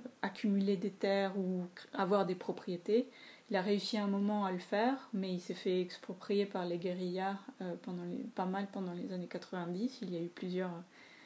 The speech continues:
euh, conflits comme ça, et aussi des problèmes d'argent, euh, des problèmes de, voilà, de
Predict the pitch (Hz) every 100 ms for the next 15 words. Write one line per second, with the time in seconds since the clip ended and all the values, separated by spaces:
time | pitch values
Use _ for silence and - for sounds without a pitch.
0 | - - - 170 165 190 180 190 196 185
1 | - 202 247 285 - 185 180 202 185 180
2 | - 180 185 180 165 - - - - 185
3 | 196 190 185 185 196 196 196 170 175 180
4 | 196 - - - - - 269 - 175 180
5 | - 185 180 180 170 170 165 165 - -
6 | - - - - - - - - - -
7 | - 190 170 170 170 170